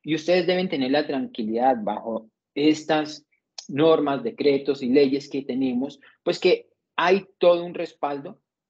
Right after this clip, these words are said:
para hacer intercambio de, de información entre las entidades. Algunas, eh, de las, eh, de los ejercicios que hemos hecho hasta el momento con las entidades de, de, de la nación, con algunas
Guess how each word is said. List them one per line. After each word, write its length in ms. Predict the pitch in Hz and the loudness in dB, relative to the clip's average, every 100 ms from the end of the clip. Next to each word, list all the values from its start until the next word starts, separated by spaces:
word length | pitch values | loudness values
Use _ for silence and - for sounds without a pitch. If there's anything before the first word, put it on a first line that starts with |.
| _ | _
para 280 | 127 131 120 | -6 -6 -8
hacer 340 | 117 135 131 | -10 -8 -8
intercambio 580 | 143 143 - 113 120 131 | -6 -6 -8 -4 0 0
de, 260 | 127 117 - | 0 -4 -6
de 140 | 117 | -6
información 640 | 110 107 104 101 101 165 | -4 -4 -4 -4 2 2
entre 280 | 160 117 113 | 4 0 -2
las 180 | 107 98 | -4 -4
entidades. 640 | 104 - 104 101 - - _ _ _ _ _ | -8 -6 -4 -4 -6 -14 _ _ _ _ _
Algunas, 540 | 139 139 147 151 156 156 | 2 4 6 6 4 2
eh, 540 | 143 127 117 107 - _ _ | 2 2 -2 -6 -12 _ _
de 320 | 269 135 131 | -12 -2 0
las, 340 | 117 113 107 127 | 0 -2 -4 -4
eh, 280 | 110 101 90 _ _ _ _ _ _ _ _ _ _ _ _ | -4 -4 -8 _ _ _ _ _ _ _ _ _ _ _ _
de 140 | - | 2
los 280 | 135 123 - | 4 2 -2
ejercicios 600 | - 135 127 - 151 139 | -6 -4 -2 -2 0 -2
que 140 | - 123 | -2 0
hemos 460 | 120 131 147 - - | 2 2 0 -4 -2
hecho 300 | 135 135 135 | -2 0 -2
hasta 160 | - | 0
el 60 | 123 | 0
momento 600 | 113 117 135 147 127 123 | 2 2 2 0 -2 -4
con 160 | - 117 | -4 -4
las 160 | 107 | -2
entidades 800 | 110 104 107 107 117 127 127 113 | -6 -2 0 2 2 4 4 2
de, 260 | 120 110 101 | 0 -2 -2
de, 220 | 110 110 | -2 0
de 260 | 104 95 110 | 0 -2 -2
la 120 | 110 | 0
nación, 640 | 104 - - 123 131 131 | -2 -2 4 6 6 6
con 160 | 120 117 | 2 0
algunas 420 | 110 233 - - | -2 -2 -2 -4